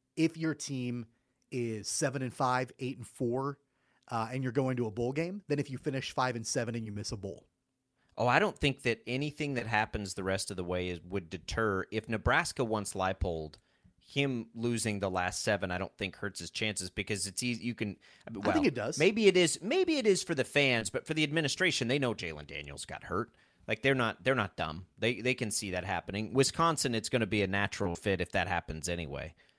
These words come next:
Speaker 2: uh, because of his history there. But I, I don't, right. I, I think it's gonna take that kind of job for Leipold, and I think Leipold could hedge his bets and wait if he indeed ever had any ambition of going somewhere else.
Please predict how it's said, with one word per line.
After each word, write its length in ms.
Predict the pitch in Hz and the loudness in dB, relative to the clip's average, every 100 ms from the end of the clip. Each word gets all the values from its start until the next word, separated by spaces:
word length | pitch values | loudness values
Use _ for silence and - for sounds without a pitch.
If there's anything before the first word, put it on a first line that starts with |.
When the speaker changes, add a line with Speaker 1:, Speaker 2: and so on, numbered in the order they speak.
| _ | _
Speaker 2:
uh, 140 | - 78 | -4 -2
because 340 | 71 - 98 | -2 -2 -2
of 60 | 80 | -2
his 140 | 73 | -2
history 420 | 123 110 - 80 | 0 0 -2 -6
there. 320 | 71 73 - - _ _ _ - | -4 -4 -4 -10 _ _ _ -6
But 260 | - 104 - _ _ _ _ _ _ - - 117 | 2 2 2 _ _ _ _ _ _ -20 -4 -2
I, 80 | - _ | -2 _
I 140 | 139 156 | 8 8
don't, 140 | 160 | 4
right. 240 | 147 151 110 | 8 8 10
I, 140 | 135 143 - | 6 6 6
I 80 | |
think 260 | 151 180 165 | 8 6 6
it's 140 | 156 | 4
gonna 180 | - 143 | 6 4
take 280 | 117 131 120 | 6 4 6
that 180 | 110 - | 2 2
kind 240 | 120 110 | -2 -2
of 120 | 87 | -4
job 520 | - 104 98 123 135 - | 0 6 6 6 2 -4
for 160 | - 135 | 0 2
Leipold, 480 | 123 131 147 131 127 | 4 4 4 4 6
and 100 | 127 | 4
I 60 | |
think 200 | 127 156 | 4 2
Leipold 540 | 131 120 - 113 101 - | 4 4 4 2 2 2
could 220 | 104 82 _ 110 | 2 2 _ 4
hedge 220 | 117 104 | 4 4
his 120 | 92 | -2
bets 320 | 101 98 - | 2 2 0
and 180 | 92 90 | -6 -2
wait 360 | 98 110 87 - | 2 2 0 -4
if 200 | 101 - | -4 -2
he 180 | 110 104 | 0 0
indeed 420 | 87 110 110 104 | 0 -2 2 2
ever 220 | 101 101 | 2 0
had 180 | 101 98 | 0 0
any 240 | 95 92 | 0 0
ambition 400 | 87 87 92 - | -2 0 -2 -2
of 140 | 87 87 | -6 -2
going 280 | 90 90 | 0 0
somewhere 360 | 85 95 85 78 | -2 -2 -2 0
else. 400 | 80 107 - | 0 0 -2